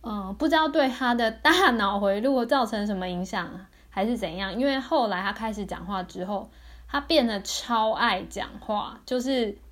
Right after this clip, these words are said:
都不会停的那种。就你跟他聊，他就可以从 A 聊到 B，聊到 C，聊到 D，聊到 E，就一直聊，不断的聊，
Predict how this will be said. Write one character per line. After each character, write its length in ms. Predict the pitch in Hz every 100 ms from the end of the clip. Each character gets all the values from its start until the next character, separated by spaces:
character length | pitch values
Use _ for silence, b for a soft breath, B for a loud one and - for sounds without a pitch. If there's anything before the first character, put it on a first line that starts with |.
| -
都 140 | - 247
不 160 | 226
会 160 | 196 240
停 240 | 240 196
的 80 | 180
那 180 | 202 202
种。 300 | 190 - -
就 100 | 220
你 140 | 233
跟 100 | 190
他 180 | 202 202
聊， 220 | 214 196 -
他 120 | 190
就 80 | 208
可 100 | 214
以 160 | 202 180
从 180 | - 185
A 180 | - 208
聊 140 | 196
到 100 | 185
B， 260 | 190 196 190
聊 140 | 180
到 100 | 185
C， 320 | 202 - 196
聊 140 | 196 180
到 120 | 190
D， 360 | - - 214 214
聊 160 | 190
到 120 | 208 214
E， 260 | 226 240 240
就 140 | 240 -
一 140 | 285 247
直 140 | 214
聊， 220 | 185 170 -
不 100 | -
断 200 | 208 233
的 60 | 202
聊， 340 | 190 147 -